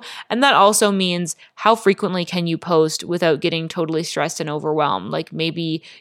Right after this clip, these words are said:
you need to post only twice a week rather than five times a week or whatever in order to actually be consistent, 'cause you also don't wanna post, like, ten times in one week and then, oh, all of a sudden next week I only have time to post one thing,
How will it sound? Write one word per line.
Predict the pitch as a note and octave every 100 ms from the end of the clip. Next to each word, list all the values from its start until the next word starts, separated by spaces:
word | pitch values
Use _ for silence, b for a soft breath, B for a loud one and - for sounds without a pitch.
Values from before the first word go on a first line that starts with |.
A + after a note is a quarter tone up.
| -
you | F3
need | F3 E3
to | D#3
post | F3+ D#3+ D#3+
only | - G#3+ A#3
twice | - D4 -
a |
week | D3+ D3
rather | D3+ D#3 F3
than | F#3 F#3+ F#3+
five | F3 E3+
times | D#3 D#3+ E3
a |
week | E3 -
or | D#3
whatever | E3 F#3 G3 G#3 G3+ B -
in | G3
order | F#3+ F3
to | -
actually | - E3+ E3 F#3+
be | F3 D#3+
consistent, | - F3 A#3+ A#3+ A3+
'cause | G3+ E3+
you | F#3
also | F#3+ -
don't | F#3 F3 D#3
wanna | E3 D#3+
post, | - E3 D#3+
like, | D3+ D3+
ten | - A#3
times | A#3 A#3 A3
in | A3+
one | A3+ A3
week | G#3+
and | G#3 G3
then, | F#3+ F#3+ B B -
oh, | G#3 F#3+
all | F#3
of | F#3
a |
sudden | F#3+ F#3
next | F3+ E3+
week | F#3+ F3+
I | F3
only | F3 F3
have | E3+
time | - E3+
to | D#3+
post | - F3 -
one | E3+ E3
thing, | C#3+ -